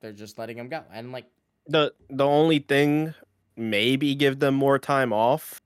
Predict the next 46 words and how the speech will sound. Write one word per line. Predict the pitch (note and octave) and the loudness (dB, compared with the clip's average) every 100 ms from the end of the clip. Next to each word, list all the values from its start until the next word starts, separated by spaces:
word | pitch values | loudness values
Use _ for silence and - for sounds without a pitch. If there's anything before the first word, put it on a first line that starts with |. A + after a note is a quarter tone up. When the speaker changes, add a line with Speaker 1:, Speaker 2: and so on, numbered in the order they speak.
| _ _ | _ _
Speaker 2:
after | C#3 D3 D#3+ | -4 -2 -6
the | D3 | -6
game. | C#3 B2+ D3 E3+ _ _ _ _ _ _ _ _ _ _ _ _ _ _ _ | -4 -4 -4 -8 _ _ _ _ _ _ _ _ _ _ _ _ _ _ _
Speaker 1:
Yeah. | A3+ A#3 G#3+ _ _ _ _ | -2 -2 -2 _ _ _ _
If | E3 | -4
All-Star | F3+ F#3+ G#3+ | -2 0 -2
Weekend | F3 D#3+ D#3+ D#3 | -2 -4 -4 -6
was, | C#3+ C3 | -8 -10
like, | C#3+ B2+ - _ _ _ _ _ _ _ _ _ _ _ | -10 -10 -14 _ _ _ _ _ _ _ _ _ _ _
well, | - E3+ | -12 -4
when | A#3+ | -4
did | C4+ | -4
it | F#3+ C3 | -10 -12
st-, | - C#3 | -18 -12
that's | F#3 G#3+ | -12 -10
the | G3+ | -12
thing. | D3 C#3+ | -10 -12
It's | A2+ | -12
already | A#2+ F#3 | -12 -10
pretty | B3+ F#3 C3 | -8 -10 -10
long. | G2 A#2+ A2+ F#2+ | -8 -8 -8 -10
It's | C3 | -12
like, | - F#3 | -10 -10
Speaker 2:
They, | G#2+ G2+ F#3+ F#3+ | -12 -2 0 2
Speaker 1:
it's, | F3+ - | 0 -4
Speaker 2:
they | F4+ | -4
had | - G3 B3 C4 | 0 2 4 2
Speaker 1:
it's | E3+ | 0
Speaker 2:
nine | D3+ F3 D#3+ | 0 2 2
days | C#3+ C#3+ C3 A2+ | 2 0 0 -2
off. | A2 G2 - - | -2 -2 -6 -12
Speaker 1:
Yeah, | E3+ E3 A#2 | -6 -4 -4
it's | B2 E3 | -8 -8
already | B3 C4+ D#4+ | -2 2 2
Speaker 2:
They've | F#4+ | 2
Speaker 1:
pretty | A#3+ G3 | -2 -4
long. | C3+ B2 A#2+ | -4 -6 -4
Speaker 2:
The, | D#3 | -2
the | D3 D#3 | 0 2
All-Star | F3+ G3+ A3 | 0 0 -2
break | G3 G3 | 0 -2
has | F#3 D3+ | 0 0
been | D3 B2 | 0 0
nine | A2+ B2 A#2 | 0 0 -2
days, | A2 A2 F#2 - | -2 -2 -6 -4
but | C3 | 0